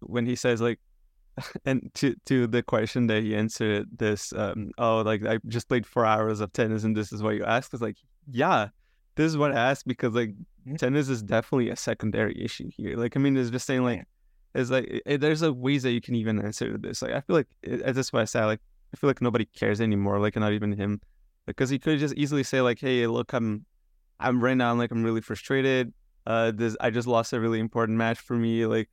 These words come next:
Speaker 1: um, I would rather not comment on this matter," or something like, so, uh, "so I, I would just, I'll happily take just the next question."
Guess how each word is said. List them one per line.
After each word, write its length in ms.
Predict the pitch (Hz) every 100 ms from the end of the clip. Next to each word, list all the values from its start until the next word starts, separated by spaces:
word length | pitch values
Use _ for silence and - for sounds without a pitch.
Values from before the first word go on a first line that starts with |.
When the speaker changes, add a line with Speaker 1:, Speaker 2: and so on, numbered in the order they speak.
| -
Speaker 1:
um, 440 | 110 107 107 107 - _ _ _ _
I 60 | 123
would 100 | 117
rather 260 | 123 120
not 160 | 120 110
comment 300 | - 117 113
on 100 | 110
this 140 | 104
matter," 340 | 123 127 127 123
or 60 |
something 460 | 117 123 117 123 117
like, 220 | 113 104 -
so, 160 | - - 113 _ -
uh, 200 | 113 107 -
"so 300 | - 117 113
I, 140 | 110
I 160 | 110 117
would 100 | 113
just, 260 | 120 - -
I'll 200 | 117 113
happily 320 | 113 117 117
take 220 | - 110
just 180 | 113 -
the 80 | 107
next 240 | 101 -
question." 520 | - 117 - 127 117